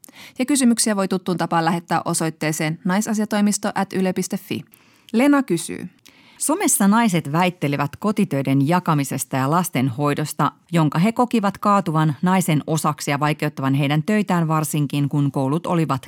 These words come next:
Speaker 2: kiinni. Keskusteluissa oli sellaista asenneilmapiiriä, että naisten vain pitäisi valita kumppani, joka hoitaa osuutensa, eikä ottaa itse perheessä roolia kodinhoitajana.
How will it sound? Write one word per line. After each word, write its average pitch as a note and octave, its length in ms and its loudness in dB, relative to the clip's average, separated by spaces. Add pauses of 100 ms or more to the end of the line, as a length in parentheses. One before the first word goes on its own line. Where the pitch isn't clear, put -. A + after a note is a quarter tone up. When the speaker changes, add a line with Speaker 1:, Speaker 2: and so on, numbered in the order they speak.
Speaker 2:
kiinni. B2+ 420 0 (760)
Keskusteluissa G#3+ 680 -2
oli F#3 60 0
sellaista G#3 360 -2
asenneilmapiiriä, F3 1160 0 (160)
että E3+ 200 -2
naisten F#3+ 400 2
vain E3 180 2
pitäisi E3+ 420 0
valita F3+ 320 0
kumppani, D#3+ 720 0
joka E3 200 0
hoitaa E3+ 400 2
osuutensa, F3+ 680 0 (160)
eikä D#3 240 0
ottaa A3+ 240 0
itse B3+ 280 0
perheessä D#3 500 0
roolia D3+ 280 2
kodinhoitajana. C#3 800 -2